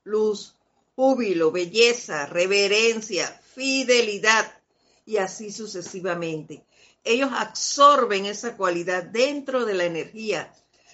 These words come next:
que su propia conciencia de vida, es su propia conciencia de vida. Es que al llamarlo tú, te vas a nutrir de esto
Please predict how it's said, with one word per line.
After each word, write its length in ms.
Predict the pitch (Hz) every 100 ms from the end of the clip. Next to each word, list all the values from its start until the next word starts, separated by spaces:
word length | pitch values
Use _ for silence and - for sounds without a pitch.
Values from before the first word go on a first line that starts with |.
| _ _ _
que 160 | - 185
su 320 | 170 170 127 -
propia 600 | 226 262 285 285 269 262
conciencia 960 | 185 170 170 - 226 233 226 226 226 202
de 140 | 160
vida, 400 | 160 160 131 120 - -
es 240 | 202 226
su 240 | - 170 127
propia 600 | 190 196 190 202 190 - _ _ _ _ _
conciencia 1160 | 180 165 160 - 175 170 165 156 175 165 156
de 240 | 156 123 120
vida. 580 | 131 131 135 127 123 _ _ _ _ _ _ _ _ _ _
Es 80 | -
que 120 | -
al 140 | 202 190
llamarlo 580 | 190 190 220 240 262 254
tú, 300 | 220 202 -
te 140 | 240
vas 160 | 240 240
a 80 | 285
nutrir 640 | 302 262 - 294 311 320
de 240 | 311 339
esto 420 | 381 - - 165